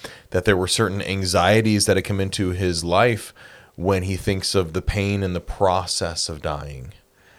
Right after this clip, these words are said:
but yet the actual concept of death does not scare him.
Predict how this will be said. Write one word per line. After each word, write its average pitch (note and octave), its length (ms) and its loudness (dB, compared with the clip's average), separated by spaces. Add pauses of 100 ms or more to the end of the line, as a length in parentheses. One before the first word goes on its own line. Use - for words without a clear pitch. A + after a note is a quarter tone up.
(180)
but E2 360 2
yet F#2 360 0
the F2 160 -2
actual E2+ 960 0
concept F2+ 800 -4
of D2+ 240 -8
death C#2+ 460 -6
does C#2 240 -10
not - 180 -12
scare - 320 -6
him. F2 240 -12